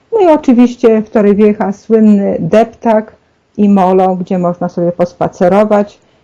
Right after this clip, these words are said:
I różne, e, właśnie, mm, e, tradycyjne, typowo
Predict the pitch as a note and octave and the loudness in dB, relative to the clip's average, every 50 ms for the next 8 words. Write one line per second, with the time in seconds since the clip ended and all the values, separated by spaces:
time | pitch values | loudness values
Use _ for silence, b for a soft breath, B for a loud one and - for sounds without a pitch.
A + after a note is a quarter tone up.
0 | _ - - C#4+ D4+ B3+ C4 C4 - A3+ G#3 G3+ F#3 - - G3 F#3 F#3 F#3 F3+ | _ -2 0 2 2 4 2 2 0 0 0 0 0 0 0 0 0 0 0 0
1 | G3 G3 G3 - - G#3 G3 F#3+ F#3+ F#3 F3 E3 - - E3 E3 E3 E3+ E3+ E3+ | -2 -4 -4 -2 -2 0 0 0 0 -2 -2 -4 -4 -4 -4 -4 -4 -4 -4 -4
2 | E3 F3 F3+ F3+ E3 E3+ F3+ F3 - - A#3 A3 G#3 - G3 G3 - - A#3+ A#3 | -4 -2 0 0 0 0 -2 -4 -2 0 0 0 0 0 -2 -6 -2 0 2 2
3 | A3+ G#3+ G#3 G3+ G3+ G3 - - - - G#3 - - G3+ G3 F#3+ F#3 F#3+ F#3+ F#3 | 2 2 2 0 0 -2 -2 -6 -6 -6 -6 -4 -2 0 0 0 0 0 0 0
4 | - - | 0 -2